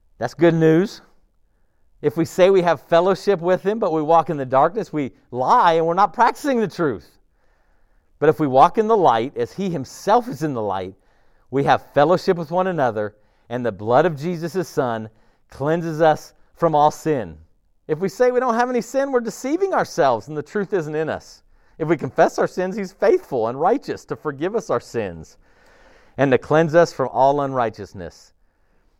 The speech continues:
If we say we don't have any sin, we make him a liar, and his word is not in us. All right? It, we could paraphrase that a lot of different ways, but John going, "Hey,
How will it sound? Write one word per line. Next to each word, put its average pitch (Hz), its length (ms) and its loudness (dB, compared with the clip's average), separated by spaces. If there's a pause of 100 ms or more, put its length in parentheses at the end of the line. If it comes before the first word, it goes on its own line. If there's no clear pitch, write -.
(100)
If - 160 -6
we 139 80 -4
say 185 260 0
we 175 120 2
don't 175 160 -2
have 175 180 0
any 165 140 -6
sin, 190 340 -10
we 156 80 -6
make 156 200 -6
him 147 120 -6
a 123 40 -2
liar, 117 580 -6 (320)
and 117 160 0
his 113 220 0
word 120 540 4
is 107 160 -8
not 117 240 -8
in 110 160 -10
us. - 380 -20 (720)
All 92 60 -12
right? 92 180 -10 (280)
It, - 420 -16
we 143 120 -2
could 104 180 -2
paraphrase 135 480 0
that 110 160 0
a - 20 -4
lot 110 220 0
of 98 60 -10
different 101 240 -10
ways, 104 200 -6
but 92 160 -18
John 110 300 -10
going, 92 240 -8
"Hey, 117 240 -12